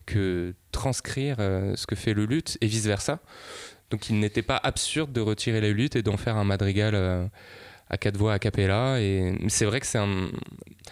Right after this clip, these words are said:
je, je sais pas si, alors le, le texte est très beau, il est très poétique, je sais pas si c'est le plus beau du disque, en tout cas c'est probablement un des plus tristes, puisqu'il s'agit de la mort, euh, trop, euh, récente d'un,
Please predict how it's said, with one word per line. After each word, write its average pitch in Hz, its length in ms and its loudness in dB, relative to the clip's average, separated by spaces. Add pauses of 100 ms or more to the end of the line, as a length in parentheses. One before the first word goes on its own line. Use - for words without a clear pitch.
(340)
je, 113 220 2
je 120 140 2
sais 120 140 -2
pas 160 120 0
si, - 220 -4
alors 123 240 2
le, 117 140 2
le 117 160 2
texte - 280 -2
est - 100 0
très - 160 -2
beau, 131 300 0
il 110 160 -2
est 104 100 -2
très 127 140 -2
poétique, 127 440 0
je 113 100 2
sais 117 140 -2
pas 135 120 -2
si - 140 -4
c'est 139 120 0
le 123 60 -6
plus 147 220 2
beau 147 140 2
du 131 140 0
disque, 139 440 -2
en 113 80 2
tout - 140 -4
cas 147 220 2
c'est 135 160 -2
probablement 117 520 2
un - 20 0
des 104 100 2
plus - 180 -8
tristes, - 580 -4 (100)
puisqu'il - 260 -6
s'agit 104 320 0
de 113 100 2
la 92 300 2 (680)
mort, 107 520 4 (240)
euh, 85 420 0 (1080)
trop, 110 400 0
euh, 92 140 2
récente 107 600 -2
d'un, 90 200 0